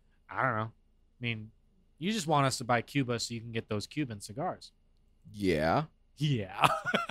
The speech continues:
Speaker 2: Your point being?
Speaker 1: No,
Speaker 2: We
Speaker 1: I
Speaker 2: have
Speaker 1: don't,
Speaker 2: to
Speaker 1: I
Speaker 2: get
Speaker 1: don't got a
Speaker 2: something out of
Speaker 1: point.
Speaker 2: buying them. Who, who just buys stuff to not get anything out of it?
Speaker 1: No, I don't
Speaker 2: This
Speaker 1: got,
Speaker 2: isn't
Speaker 1: I don't have a
Speaker 2: charity
Speaker 1: problem
Speaker 2: work.
Speaker 1: with
Speaker 2: This
Speaker 1: that.
Speaker 2: is a purchase.
Speaker 1: I mean, I'm super into getting
Speaker 2: We
Speaker 1: that.
Speaker 2: bought Louisiana and hella states.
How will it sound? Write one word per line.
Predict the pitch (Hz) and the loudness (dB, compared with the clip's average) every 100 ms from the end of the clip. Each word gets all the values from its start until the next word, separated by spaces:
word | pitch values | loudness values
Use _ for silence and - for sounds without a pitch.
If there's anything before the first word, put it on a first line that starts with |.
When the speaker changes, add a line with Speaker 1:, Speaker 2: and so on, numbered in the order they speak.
| - - - - - - - - _ _ - | 2 2 2 -2 -2 -6 -14 -14 _ _ 2
Speaker 2:
Your | 123 117 | 8 10
point | 101 120 110 113 113 113 | 8 8 8 6 2 6
being? | 120 120 123 139 180 311 180 - - - _ _ _ _ _ | 8 10 10 10 6 2 -2 -6 -12 -12 _ _ _ _ _
Speaker 1:
No, | - 208 | 6 10
Speaker 2:
We | 226 | 12
Speaker 1:
I | 226 | 12
Speaker 2:
have | 359 339 | 12 12
Speaker 1:
don't, | 233 | 12
Speaker 2:
to | |
Speaker 1:
I | - | 12
Speaker 2:
get | |
Speaker 1:
don't | 233 | 12
got | 214 | 12
a | 196 | 12
Speaker 2:
something | 185 | 12
out | 147 | 12
of | 120 | 12
Speaker 1:
point. | |
Speaker 2:
buying | 107 120 220 196 | 10 10 10 10
them. | 147 147 | 10 12
Who, | 185 285 | 12 12
who | 285 226 302 | 12 12 12
just | 359 196 131 | 10 8 8
buys | 156 226 240 | 10 12 10
stuff | - 170 160 | 10 10 8
to | - 151 | 8 4
not | 131 143 170 160 | 8 8 10 10
get | 156 156 | 10 10
anything | 170 156 151 151 | 10 6 6 8
out | 180 | 10
of | 190 120 | 8 8
it? | 101 71 _ _ | 4 4 _ _
Speaker 1:
No, | 214 262 | 2 6
I | 185 | 8
don't | 269 | 10
Speaker 2:
This | - | 12
Speaker 1:
got, | - | 12
Speaker 2:
isn't | 294 | 12
Speaker 1:
I | |
don't | 165 | 10
have | 175 | 10
a | 156 | 12
Speaker 2:
charity | 156 165 | 12 12
Speaker 1:
problem | 160 175 | 12 12
Speaker 2:
work. | 175 | 10
Speaker 1:
with | 277 | 8
Speaker 2:
This | 202 | 6
Speaker 1:
that. | |
Speaker 2:
is | 190 | 8
a | 139 | 6
purchase. | - 170 277 - 110 95 - - | 8 6 8 6 6 6 0 -6
Speaker 1:
I | 143 | -8
mean, | 151 | -6
I'm | 214 | -4
super | - - 165 | -4 -6 -4
into | 131 | -4
getting | 117 113 113 | -4 -4 2
Speaker 2:
We | 127 | 6
Speaker 1:
that. | 180 | 10
Speaker 2:
bought | 247 196 | 12 12
Louisiana | 185 214 214 175 170 269 269 220 165 | 10 10 8 10 10 10 10 8 8
and | 170 147 117 101 | 8 6 2 -4
hella | 127 170 254 277 | 0 6 8 8
states. | 190 139 110 82 - - | 6 8 8 6 2 0